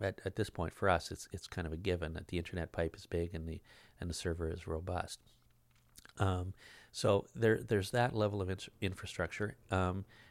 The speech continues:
and there's also the need to make sure that if people do work remotely, that they have the hardware, uh, they can use in, at home, and, um, that they are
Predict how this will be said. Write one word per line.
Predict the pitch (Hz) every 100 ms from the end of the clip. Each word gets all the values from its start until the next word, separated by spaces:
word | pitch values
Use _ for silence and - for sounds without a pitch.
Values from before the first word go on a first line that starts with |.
| -
and | 104
there's | 98
also | 120 127 - 113 107
the | 107
need | 92 98 95
to | 95
make | 95
sure | - - 90
that | 90 85
if | 85
people | - - 92
do | 120 113
work | 104 92 87
remotely, | 87 80 82 87 90 - - - - -
that | 90 87
they | 90 87
have | 87 87 85 85
the | 90
hardware, | 87 87 87 87 82 90 -
uh, | 92 85 85 98 95 - - 82 -
they | 87
can | - 87
use | 90 90 87
in, | 85 90
at | 90
home, | - 113 90 90 - -
and, | 90 85 87 85 - - - - -
um, | 90 85 87 -
that | 95 90 -
they | 101 92
are | 92 87